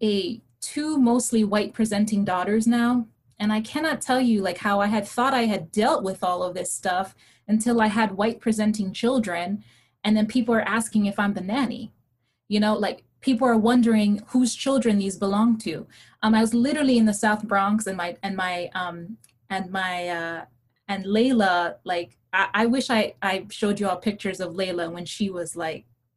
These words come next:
y-, under two. I mean, she's, like, like, dirty blonde hair, fair, fair skin. And, um, we're walking in the South Bronx, and, and literally families are stopping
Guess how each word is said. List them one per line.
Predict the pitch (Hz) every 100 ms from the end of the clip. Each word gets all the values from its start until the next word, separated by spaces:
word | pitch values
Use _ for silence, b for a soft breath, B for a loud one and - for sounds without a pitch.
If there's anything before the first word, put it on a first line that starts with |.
| _ 185
y-, | 190 -
under | 208 202 175
two. | 175 190 160 165 b b b b
I | 196
mean, | 196 190
she's, | - 226 208 190
like, | 165 165 _ _ _ _ _
like, | 185 135 - _ _ 208
dirty | 214 214 220 220
blonde | 214 208 214
hair, | 220 208 202 202 202 196
fair, | - 208 202 208
fair | 214 202
skin. | 202 - 185 180 185 - B B B -
And, | 202 196 190 180 165
um, | 190 185 180 180
we're | 214
walking | 214 240 240 247
in | 226
the | 202
South | - 202 202
Bronx, | 233 269 240 220 -
and, | 196 180 185 - _ _ _ _ _ _ _ _ -
and | 220 202
literally | 233 262 240 175
families | - 208 196 226 226 233
are | 202
stopping | - - 196 220 214 170 175